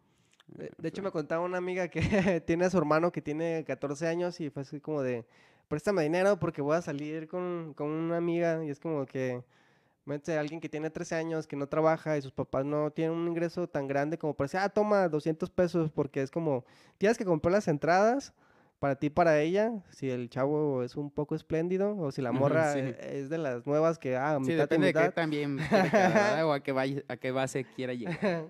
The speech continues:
Speaker 1: <laughs> Entonces, sí, para un, para un joven,
Speaker 2: Ujú.
Speaker 1: sí es caro.
Speaker 2: Un joven.
Speaker 1: <laughs>
Speaker 2: Un niño, güey.
Speaker 1: Un
Speaker 2: Un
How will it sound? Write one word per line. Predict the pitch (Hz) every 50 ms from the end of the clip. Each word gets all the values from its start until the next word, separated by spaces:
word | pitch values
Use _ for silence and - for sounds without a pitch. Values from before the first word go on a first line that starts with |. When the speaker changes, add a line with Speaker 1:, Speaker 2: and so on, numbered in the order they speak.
| -
Speaker 1:
<laughs> | _ _ 143 - - 160 - _ - - 170 - - _ _ _ _ _ - 202 - - - - - -
Entonces, | 143 139 - 143 143 151 180 -
sí, | 190 175
para | - 196 190 180 170 151 143 135
un, | 135 139 139 143 139 131 123 _
para | 139 135 135 139 139 135 135
un | 135 139 147 156 151 151 156 151 143 - _ _ _ _ _ _ _ _ _ _
joven, | - 107 110 139 143 160 185 208 233 247 - - - - - _ _ _ _
Speaker 2:
Ujú. | 123 113 131 127 127 123 123 _ _ _
Speaker 1:
sí | _ - 135 139
es | 135 -
caro. | - 131 123 135 160 160
Speaker 2:
Un | 156
joven. | 151 - - 95 92 90 95 - _ _
Speaker 1:
<laughs> | 165 127 - - 139 - - _ _ _ _ _ _ _ _ _ _ _ _
Speaker 2:
Un | 123 127 123 120
niño, | 107 98 95 117 120 -
güey. | 180 139 190
Speaker 1:
Un | 185
Speaker 2:
Un | 180 165